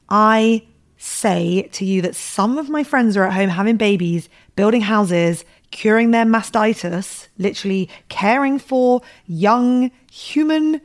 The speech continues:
babies, <laughs> young human babies, I am out here laying face down on the floor of a Mexican medicine man's kitchen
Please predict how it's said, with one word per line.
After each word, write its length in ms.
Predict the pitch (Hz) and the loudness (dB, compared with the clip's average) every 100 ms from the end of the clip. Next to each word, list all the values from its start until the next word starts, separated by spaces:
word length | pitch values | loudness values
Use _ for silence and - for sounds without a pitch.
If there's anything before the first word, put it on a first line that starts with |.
| _ | _
babies, 760 | 302 320 214 170 175 196 - - - - | 2 4 2 0 0 0 -2 -10 -20 -20
<laughs> 280 | - - - | -20 -20 -6
young 220 | 202 180 | -2 0
human 300 | 175 196 180 | 2 2 2
babies, 320 | 175 170 196 - - - - | 2 0 -2 -6 -16 -20 -2
I 160 | 220 294 | 0 2
am 140 | 349 302 | 0 2
out 220 | 302 214 | 2 2
here 420 | 190 180 190 247 - _ - | 0 2 0 -2 -6 _ 0
laying 560 | 202 214 190 185 190 - _ | 2 2 2 0 0 -4 _
face 540 | - - 202 294 - | -20 -4 -2 0 -2
down 480 | 277 233 185 190 214 | -2 0 2 2 2
on 160 | 208 | 2
the 60 | 202 | 0
floor 380 | - 208 202 202 | 0 -2 0 0
of 120 | 196 | 0
a 100 | 190 | 2
Mexican 640 | 190 220 - - - 302 302 | 2 0 -2 -12 -4 -2 0
medicine 360 | 240 214 220 | 0 0 0
man's 240 | 214 208 202 | 2 0 -2
kitchen 400 | - - - | -6 -6 -6